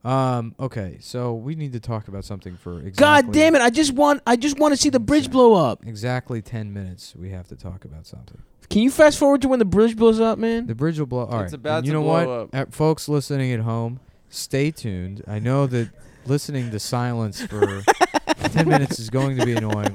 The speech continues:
Speaker 1: We'll do an extra ten minutes at the end
Speaker 2: Yeah.
Speaker 1: after Stav gets to see his precious bridge blown up.
Speaker 2: No, stop, you fucking snitch! Let him blow it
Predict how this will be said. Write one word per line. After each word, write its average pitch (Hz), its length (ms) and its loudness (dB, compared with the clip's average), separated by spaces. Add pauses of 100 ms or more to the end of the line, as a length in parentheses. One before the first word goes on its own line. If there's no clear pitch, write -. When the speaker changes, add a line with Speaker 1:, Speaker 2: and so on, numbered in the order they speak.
Speaker 1:
We'll 220 140 -2
do 131 220 0
an 120 180 -6
extra 143 420 -6
ten 135 320 -8
minutes 117 320 -4
at - 100 0
the 104 180 -4
end 98 240 -4 (300)
Speaker 2:
Yeah. 135 240 2 (180)
Speaker 1:
after 113 100 0
Stav 113 420 -2
gets 107 260 -6
to 101 60 -10
see 110 200 -10
his 98 180 -6
precious 101 460 -8 (260)
bridge 95 320 -6
blown 85 240 -8
up. 78 260 -14 (440)
Speaker 2:
No, 370 400 10
stop, 381 440 6
you 370 100 8
fucking 370 420 6
snitch! 415 580 6 (420)
Let 359 200 10
him 466 160 6
blow 466 240 10
it 453 100 10